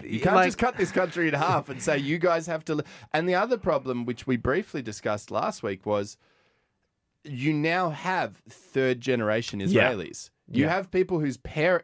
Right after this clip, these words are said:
Speaker 1: who were born in Israel, whose
Speaker 2: Yeah.
Speaker 1: parents were born in Israel.
Speaker 2: So, like, think about how Australian you are, which,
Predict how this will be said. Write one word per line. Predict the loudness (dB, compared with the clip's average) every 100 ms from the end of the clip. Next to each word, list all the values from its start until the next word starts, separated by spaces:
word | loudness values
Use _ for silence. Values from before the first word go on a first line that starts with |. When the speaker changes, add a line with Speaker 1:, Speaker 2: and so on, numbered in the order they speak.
| -2
Speaker 1:
who | 0
were | 0
born | 0 0 2
in | 0
Israel, | -2 0 0 0
whose | 2 2
Speaker 2:
Yeah. | 4
Speaker 1:
parents | 2 -2 -6
were | -8
born | -6 -6
in | -4
Israel. | -6 -6 2
Speaker 2:
So, | 6 8
like, | 6 2
think | 0 2
about | 4 4 2
how | -2 0 0
Australian | 0 2 4 4 2 0 -2 -6
you | 0 2 4 2
are, | 0 0 0
which, | 2